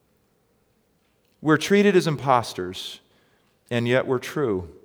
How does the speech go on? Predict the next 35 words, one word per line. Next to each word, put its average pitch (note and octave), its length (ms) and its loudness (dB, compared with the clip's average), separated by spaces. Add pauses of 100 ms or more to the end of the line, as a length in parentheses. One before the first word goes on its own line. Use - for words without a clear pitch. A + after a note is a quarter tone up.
(880)
We're B2 80 -4
treated E3 340 4
as C#3+ 160 2
unknown, C#3+ 600 2
and G#2 100 -2
yet B2+ 180 0
we're B2 140 -2
well A#2+ 300 -2
known. F#2 480 -6
As A2 200 -2
dying, B2+ 460 2
and G#2 100 -2
behold, B2 420 -4
we A2+ 100 -2
live. A#2 400 -2
As G#2+ 120 0
punished, D#3 460 0
and A#2 160 -2
yet B2+ 160 2
not B2+ 240 -2
killed. A#2 320 0
As G#2+ 160 0
sorrowful, D#3 640 2 (320)
yet B2 240 4
always C#3+ 480 2
rejoicing. A2+ 600 -2
As G#2 180 -2
poor, C3+ 300 2
yet A2+ 260 0
making G#2 400 -4
many G#2 240 -2
rich. G2 540 -6
As A2 160 -2
having A2 420 0
nothing, G2+ 540 -2